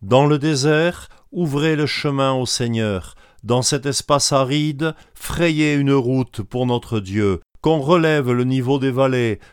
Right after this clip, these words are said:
qu'on abaisse montagnes et collines, qu'on change les reliefs en plaines et les hauteurs en larges vallées. » Ceci est une invitation à tracer une route en nous-mêmes pour Dieu,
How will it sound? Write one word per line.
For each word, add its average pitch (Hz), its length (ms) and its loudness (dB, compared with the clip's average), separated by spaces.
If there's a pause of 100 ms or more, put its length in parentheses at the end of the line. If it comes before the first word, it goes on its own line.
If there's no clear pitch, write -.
qu'on 147 180 0
abaisse 151 500 0
montagnes 139 540 0
et 131 80 0
collines, 120 600 0 (220)
qu'on 131 200 0
change 151 440 -2
les 135 160 2
reliefs 135 520 0
en 117 180 -2
plaines 139 580 0 (300)
et 120 120 2
les 123 140 6
hauteurs 120 760 2 (100)
en 107 140 -2
larges 110 440 0
vallées. » 101 500 0 (440)
Ceci 156 420 -2
est 147 160 -2
une 139 100 -2
invitation 139 960 0 (140)
à 113 100 0
tracer 147 560 0
une 131 220 0
route 131 480 0 (300)
en 147 140 2
nous-mêmes 127 760 0 (260)
pour 135 260 -2
Dieu, 98 420 2